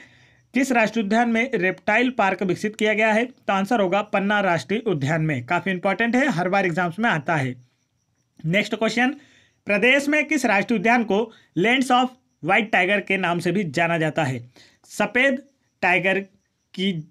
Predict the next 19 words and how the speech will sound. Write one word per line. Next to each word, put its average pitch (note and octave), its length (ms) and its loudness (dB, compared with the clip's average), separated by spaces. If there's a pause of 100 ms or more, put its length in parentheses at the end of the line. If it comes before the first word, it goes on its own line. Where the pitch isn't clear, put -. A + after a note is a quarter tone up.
(100)
भूमि D3+ 320 0 (240)
के G3 100 0
नाम F#3+ 200 -2
से G3+ 120 -2
भी E3+ 180 0
जाना E3+ 280 -2
जाता G#3+ 260 0
है। A3+ 140 0 (220)
तो G3 60 0
इसका F#3 260 -2
जो D#3+ 120 -2
राइट F#3+ 240 0
आंसर A3 320 0
है A#3 140 -4 (280)
वह A3 140 2
है F#3+ 180 2
बांधवगढ़ G#3 560 0
राष्ट्रीय E3 340 -2
उद्यान। C#3 280 -4